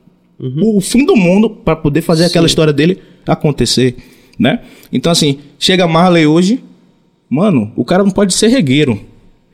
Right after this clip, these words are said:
Speaker 2: Mas se você chegar em qualquer bairro daqui de Salvador, do mais rico ao mais pobre, ou se você chegar na parte mais remota da terra, mais rico ou mais pobre,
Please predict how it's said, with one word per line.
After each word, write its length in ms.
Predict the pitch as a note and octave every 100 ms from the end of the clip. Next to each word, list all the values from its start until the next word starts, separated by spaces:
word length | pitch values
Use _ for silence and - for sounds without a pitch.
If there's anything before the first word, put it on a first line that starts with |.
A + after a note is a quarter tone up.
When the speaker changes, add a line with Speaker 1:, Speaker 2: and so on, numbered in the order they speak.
| -
Speaker 2:
Mas 140 | C3+
se 60 | F#3
você 180 | F#3+ F#3
chegar 180 | D3+
em 40 | D#3+
qualquer 260 | E3 -
bairro 180 | F#3+ E3+
daqui 200 | C#3+ C3+
de 60 | C3
Salvador, 340 | A#2+ A2+ A2+ - _ _ _ -
do 160 | B2
mais 280 | E3 A3 E3+
rico 260 | C3+ E3 G3
ao 80 |
mais 160 | F3+ C#3+
pobre, 340 | - B2+ B2+ - _ _ _ _ _
ou 140 | -
se 60 | D#3+
você 180 | E3+ F3
chegar 300 | D#3+ D3 D3+
na 160 | D3+ D3
parte 300 | C#3+ C#3+ D3
mais 200 | F#3+ A3+
remota 560 | A3 G#3 C#3+ C#3 C#3
da 120 | C3
terra, 400 | B2 A#2+ A#2+ C3 C3+ _ _ _ -
mais 300 | A2+ C#3 A2+
rico 280 | A2+ F3+ F3+
ou 40 |
mais 160 | D3+ -
pobre, 380 | A2+ B2 C#3+